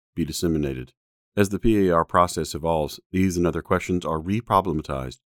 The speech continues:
in the light of critical reflection and dialogue between and among participating actors.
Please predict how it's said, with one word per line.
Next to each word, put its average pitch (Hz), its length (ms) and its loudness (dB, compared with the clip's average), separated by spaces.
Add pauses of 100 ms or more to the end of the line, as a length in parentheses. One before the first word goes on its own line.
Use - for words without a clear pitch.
in 92 120 6
the 95 80 8
light 87 260 4
of - 160 -10
critical 95 320 0
reflection 85 580 -4 (140)
and 82 140 -2
dialogue 80 480 2
between 85 360 0
and 78 140 -2
among 90 360 -2
participating 71 600 -8
actors. 76 500 -8